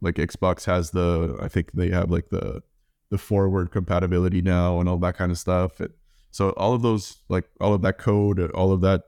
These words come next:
like, uh, is all into the game. Sometimes also a platform will need to be optimized for. I'll take the Switch as an example. The Switch is,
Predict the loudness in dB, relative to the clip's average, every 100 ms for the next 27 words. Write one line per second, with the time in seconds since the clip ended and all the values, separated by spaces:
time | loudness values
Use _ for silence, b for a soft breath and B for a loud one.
0 | -8 -4 -2 -2 -4 -4 -4 -2 0 -2
1 | -2 -4 -2 -2 -2 -6 -10 -2 -2 0
2 | 0 2 2 0 0 0 0 -4 _ _
3 | _ -6 -6 -2 -2 -2 -2 -2 0 0
4 | -2 -8 _ _ -4 2 2 4 2 4
5 | 2 0 -4 -12 _ _ -4 -2 0 0
6 | 0 -2 0 0 2 0 -4 -6 -2 -2
7 | -4 -8 _ _ _ _ -4 -2 0 -2
8 | -2 -2 -2 -2 -2 0 -2 0 -2 -2
9 | -4 -4 -6 -4 -2 -2 -6 -2 0 0
10 | -4 -12